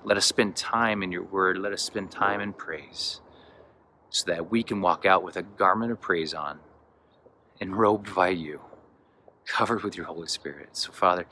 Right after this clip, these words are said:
we invite you fully into every conversation, into our homes. Father, we lift up to you this entire country, this entire world,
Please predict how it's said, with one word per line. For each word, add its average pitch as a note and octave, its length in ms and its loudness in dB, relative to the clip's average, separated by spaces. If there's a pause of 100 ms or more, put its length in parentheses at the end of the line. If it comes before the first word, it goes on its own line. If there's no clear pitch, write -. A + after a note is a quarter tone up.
(800)
we G#2+ 160 0
invite G#2 340 6
you G2+ 100 -6
fully G#2+ 460 2
into G2+ 320 -4
every F#2 220 -2
conversation, A#2 960 -2
into F#2+ 260 -6
our D2 240 -4
homes. A2 680 -4 (680)
Father, F#2 340 6 (220)
we G#2 100 0
lift A#2 240 4
up G2+ 160 6
to G#2 140 -6
you G2+ 100 -2
this G2+ 220 -4
entire F2+ 420 0
country, - 540 -6
this F#2+ 240 -4
entire E2+ 280 0
world, A2 440 2